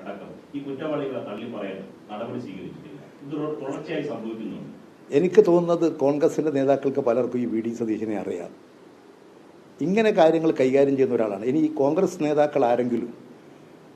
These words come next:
Speaker 2: ഇതുപോലെ പ്രതികരിച്ചാൽ പിന്നെ നാളെ അവരുടെ ഭാര്യൻ്റെ തല വെട്ടിയിട്ടും വി ഡി സതീശൻ ഇത്തരം ചിത്രം വരയും. അതുകൊണ്ട് യഥാർത്ഥത്തിൽ ഈ, ഈ പലരും ഭയ-, എനിക്ക് തോന്നുന്ന നമ്മുടെ മുൻ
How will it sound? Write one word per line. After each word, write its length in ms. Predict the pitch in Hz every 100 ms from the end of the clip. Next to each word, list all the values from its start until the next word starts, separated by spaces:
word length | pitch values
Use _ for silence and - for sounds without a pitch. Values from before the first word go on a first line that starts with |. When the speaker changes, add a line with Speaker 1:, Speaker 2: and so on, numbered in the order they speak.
| 151
Speaker 2:
ഇതുപോലെ 340 | 160 196 202 202
പ്രതികരിച്ചാൽ 480 | 156 165 165 160 160
പിന്നെ 140 | 156 151 135
നാളെ 300 | 143 170 170 170 - 120
അവരുടെ 280 | 135 175 175
ഭാര്യൻ്റെ 320 | 151 151 147 139
തല 100 | 135 139
വെട്ടിയിട്ടും 420 | 131 120 120 120 - 131
വി 60 | 135
ഡി 60 | 143
സതീശൻ 340 | 123 113 123 147 - - - -
ഇത്തരം 240 | 139 135 117
ചിത്രം 240 | 131 117 107
വരയും. 260 | 92 85 - - - - - - - - - 147 - - - 151
അതുകൊണ്ട് 300 | 180 170 170 - 139
യഥാർത്ഥത്തിൽ 360 | 170 160 151 151
ഈ, 60 | 139 - - -
ഈ 20 | 143 143
പലരും 300 | 143 151 156 135 - -
ഭയ-, 220 | 131 139 139
എനിക്ക് 180 | 151 165
തോന്നുന്ന 200 | 165 156 147 - - - -
നമ്മുടെ 220 | 139 147 139
മുൻ 100 | 143